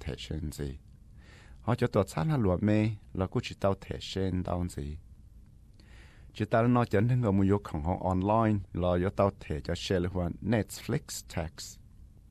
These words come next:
Và chuột chuột cho digital products là service, và có cho tới cho lần đời, bị xử lý cho streaming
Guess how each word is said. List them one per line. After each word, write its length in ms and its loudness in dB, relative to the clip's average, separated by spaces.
Và 260 -4
chuột 240 -2
chuột 260 -6
cho 160 0
digital 400 -2
products 560 -4
là 140 -2
service, 480 -2
và 140 -6
có 100 -2
cho 200 -6
tới 160 -4
cho 120 -6
lần 200 -4
đời, 200 -4
bị 100 -6
xử 160 -6
lý 180 -2
cho 160 -6
streaming 760 -4